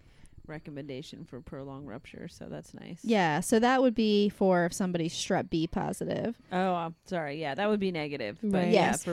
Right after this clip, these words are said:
Speaker 3: I mean, if
Speaker 1: positive,
Speaker 3: they
Speaker 1: you still
Speaker 3: get
Speaker 1: have the
Speaker 3: antibiotics,
Speaker 1: clock.
Speaker 3: you buy some more time too, which can help.
Speaker 1: Yeah, just not
Speaker 3: but
Speaker 1: as much.
Speaker 3: Yeah.
Speaker 2: Yeah, but, um, we have been following the protocol that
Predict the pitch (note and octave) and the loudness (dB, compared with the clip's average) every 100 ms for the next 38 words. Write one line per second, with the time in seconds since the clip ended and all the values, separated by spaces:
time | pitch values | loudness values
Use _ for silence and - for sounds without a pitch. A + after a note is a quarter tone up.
0 | D#3+ F#3+ C4+ C#4 C#4 D4+ D#4+ E4 D4 B3 | -4 4 8 8 8 6 6 6 4 4
1 | G#3+ F3+ F3+ D#3+ F#3 F3 E3+ - E3+ D#3+ | 6 4 4 2 0 2 0 0 -2 0
2 | D#3 - D#3 D#3+ - - D#3 D3+ - - | -2 -2 -2 -2 -4 -2 2 0 -2 -8
3 | G3 F#3 - G#3+ G3+ F#3+ G#3 G#3 - - | -8 -8 -6 -2 0 0 -2 -2 0 -2
4 | - D#3+ D#3 C#3+ E3 - - G#3+ G3+ F#3+ | -2 -6 -8 -8 -10 -18 -10 -6 -4 -4
5 | F#3+ G#3 A3 F#3+ F3+ F3 - A3 - - | -6 0 2 4 2 0 4 4 4 -10
6 | - - G#3 G3+ G3+ G#3 F#3+ F#3+ F#3 F3+ | -10 0 2 4 4 4 4 2 2 2
7 | F3 F3 F3+ F3+ F3 D#3+ - F3 E3+ E3+ | 2 0 -2 0 0 0 0 0 2 2
8 | E3 | -2